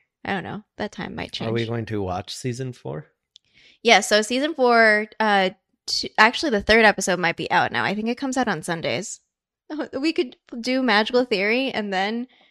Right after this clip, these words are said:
Speaker 1: watch an
Speaker 2: It's the,
Speaker 1: episode
Speaker 2: yeah,
Speaker 1: of
Speaker 2: it's basically
Speaker 1: Westworld.
Speaker 2: the same
Speaker 1: <laughs>
Speaker 2: tone, so that makes sense.
Speaker 1: Oh my
Speaker 2: It's an
Speaker 1: goodness.
Speaker 2: aggressive show. There's a lot that happens.
Speaker 1: Yeah, yeah. Um, why are we here, though? We're here to talk.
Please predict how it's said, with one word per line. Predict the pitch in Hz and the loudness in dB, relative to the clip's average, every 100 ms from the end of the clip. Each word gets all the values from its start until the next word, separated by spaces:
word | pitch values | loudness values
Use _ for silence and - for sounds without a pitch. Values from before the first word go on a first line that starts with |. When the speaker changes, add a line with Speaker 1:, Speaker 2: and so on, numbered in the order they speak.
| _ _ _ - | _ _ _ -6
Speaker 1:
watch | 175 190 - - | -4 -2 -6 -4
an | 403 | -2
Speaker 2:
It's | |
the, | 220 | 2
Speaker 1:
episode | 453 240 247 | 4 4 4
Speaker 2:
yeah, | - | 6
Speaker 1:
of | - | 6
Speaker 2:
it's | 320 | 2
basically | 160 175 | 2 2
Speaker 1:
Westworld. | 165 180 | 2 0
Speaker 2:
the | 269 | -4
same | - 110 107 95 92 | -4 -2 -2 -4 -8
Speaker 1:
<laughs> | |
Speaker 2:
tone, | - 101 107 131 160 320 _ 311 | -6 -4 -4 -6 -6 -12 _ -14
so | - 123 | -10 -8
that | 127 139 | -8 -8
makes | 110 - | -10 -8
sense. | 110 120 - - - - 415 - _ _ _ - | -8 -8 -14 -20 -20 -16 -16 -18 _ _ _ -10
Speaker 1:
Oh | 240 226 220 208 196 | -4 -2 0 -2 -4
my | 175 151 | -4 -6
Speaker 2:
It's | 123 | -2
an | 135 | 0
Speaker 1:
goodness. | 131 107 | 0 2
Speaker 2:
aggressive | 113 120 107 104 | 0 0 -4 -12
show. | 98 - - | -14 -12 -14
There's | - 95 | -12 -10
a | 104 | -6
lot | 98 90 | -6 -6
that | - | -12
happens. | 85 - - 117 117 - | -16 -18 -18 -20 -20 -16
Speaker 1:
Yeah, | 214 196 101 190 - | 0 2 2 -2 -10
yeah. | - 98 76 208 _ _ _ _ _ _ - | -8 -4 -4 -6 _ _ _ _ _ _ 0
Um, | 233 226 208 208 214 | 2 2 -2 -10 -12
why | - 240 302 | 0 4 4
are | 294 | 2
we | 220 | -2
here, | 208 208 208 | -4 -4 0
though? | 180 156 196 233 _ _ _ _ _ | 0 0 -2 -6 _ _ _ _ _
We're | 240 240 | -6 0
here | 226 196 | 2 2
to | |
talk. | 180 208 156 165 - | -2 -2 -2 -2 -12